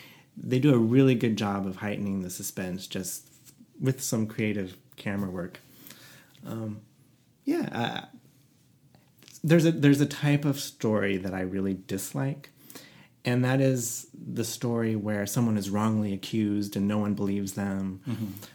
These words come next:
Speaker 1: Um, and, you know, they s-, they spend all this time trying to get people to, to, to believe them, and you as the audience knows that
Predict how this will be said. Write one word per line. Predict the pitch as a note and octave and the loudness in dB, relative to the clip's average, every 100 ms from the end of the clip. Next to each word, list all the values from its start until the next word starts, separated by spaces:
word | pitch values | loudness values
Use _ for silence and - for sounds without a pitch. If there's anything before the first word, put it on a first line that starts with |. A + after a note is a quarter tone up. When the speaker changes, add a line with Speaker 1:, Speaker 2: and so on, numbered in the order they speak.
| - _ _ _ - | -20 _ _ _ -6
Speaker 1:
Um, | G#2+ F#2+ F#2 F2+ F#2 - | -4 -4 -6 -8 -10 -6
and, | A2 G2+ | -4 -2
you | A2 | -2
know, | G2+ | -2
they | F#2+ | -4
s-, | G2+ - - | -6 -10 -12
they | |
spend | - - G#2+ | -10 -2 0
all | A2 A#2 A2+ | 2 2 0
this | G#2 G2 | -2 -6
time | A2+ A2 G#2 | -2 0 0
trying | G2+ A2 G#2+ | -2 -2 -2
to | G2 | -2
get | A2 | -6
people | - A2+ A2 | -4 -4 -4
to, | G2 | -6
to, | F2+ - | -10 -14
to | - - | -14 -8
believe | G2 G2 A#2 A#2 | -4 0 2 2
them, | A2+ A2 | 2 2
and | G#2 - - - | 2 -2 -12 -4
you | - D3 F3 | 8 12 12
as | C#3+ | 10
the | A#2 | 6
audience | A#2+ F3+ G#3 C3+ A2 G#2+ | 4 4 6 4 2 2
knows | A#2+ A2+ G#2+ A2 A2 | 2 4 2 0 -2
that | G2+ G2+ G#2 | -2 -2 -4